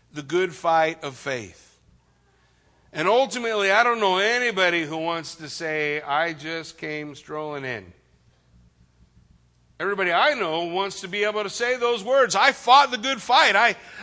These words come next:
I, I fought the good warfare. I did what God was calling and directing me to do. I, I fulfilled my purpose.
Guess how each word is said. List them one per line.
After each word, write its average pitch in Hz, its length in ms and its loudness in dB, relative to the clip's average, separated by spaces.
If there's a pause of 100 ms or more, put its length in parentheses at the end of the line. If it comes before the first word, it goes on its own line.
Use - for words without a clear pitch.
I, 220 300 2 (120)
I 233 140 8
fought 277 460 6
the 220 200 2 (180)
good 294 240 4
warfare. 240 840 4 (1200)
I 240 160 2
did 294 360 2
what 262 240 4
God 269 320 8
was 240 300 2 (260)
calling 262 500 6
and 208 100 -4
directing 220 580 2
me 254 120 2
to 254 100 2
do. 240 280 2
I, 185 220 6
I 190 100 4
fulfilled 269 680 0 (240)
my 220 240 6
purpose. 254 960 4